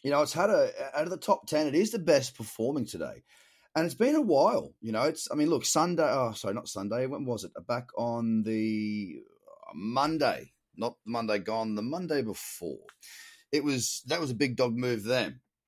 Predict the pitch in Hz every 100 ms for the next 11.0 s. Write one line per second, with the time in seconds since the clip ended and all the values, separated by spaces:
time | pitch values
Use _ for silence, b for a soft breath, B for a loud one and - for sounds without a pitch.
0 | - 98 131 202 113 101 110 _ _ _
1 | _ _ _ _ _ _ 117 117 117 131
2 | 117 139 143 135 139 196 254 - 202 143
3 | 104 - 160 156 185 - - 202 262 226
4 | 127 - 135 - 76 156 135 - 180 190
5 | 180 135 165 208 156 160 139 92 - 123
6 | 196 - 78 67 117 180 b b b b
7 | - 131 120 143 208 233 143 104 117 147
8 | 87 120 - - 131 139 135 143 139 135
9 | - 151 143 165 226 247 226 - - -
10 | 165 165 156 135 101 104 - 170 123